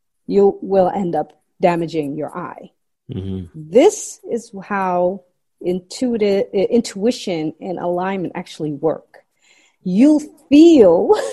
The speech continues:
Speaker 1: <laughs> from whispers and nudges if you are in alignment or not, because it starts hurting you. At first, you'll feel,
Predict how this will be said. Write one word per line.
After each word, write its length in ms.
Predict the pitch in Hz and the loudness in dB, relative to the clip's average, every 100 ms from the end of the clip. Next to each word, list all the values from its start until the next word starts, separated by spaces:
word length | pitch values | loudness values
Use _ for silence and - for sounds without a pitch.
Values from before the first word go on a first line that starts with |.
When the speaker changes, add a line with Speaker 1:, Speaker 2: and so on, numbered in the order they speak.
| - | 2
Speaker 1:
<laughs> 600 | 254 - - - - _ | 0 0 -20 -20 -20 _
from 340 | - 196 185 | -2 0 0
whispers 720 | 180 285 - - 180 160 165 | 4 4 2 2 4 4 0
and 260 | - 190 185 | -2 -2 2
nudges 580 | 233 240 170 156 170 - | 2 0 2 2 0 -4
if 220 | - 220 170 | -2 -2 -2
you 320 | 175 202 196 | -4 -4 -4
are 160 | 175 | -4
in 160 | 170 185 | -4 -4
alignment 460 | 165 147 156 175 170 | -4 -4 -4 -6 -6
or 120 | 139 | -6
not, 380 | 156 165 - 180 | -6 -6 -8 -8
because 320 | 185 - 190 | -8 -6 -8
it 100 | - | -6
starts 380 | - - 180 - _ - | -8 -4 -4 -6 _ -6
hurting 360 | 196 214 160 | -2 -2 -2
you. 300 | 98 - - _ _ _ _ _ _ | -6 -10 -16 _ _ _ _ _ _
At 220 | 170 185 _ | -6 -6 _
first, 400 | 262 254 254 - | 4 6 4 2
you'll 100 | 214 | -4
feel, 720 | - - 214 202 196 196 196 | -2 -2 2 4 4 2 -2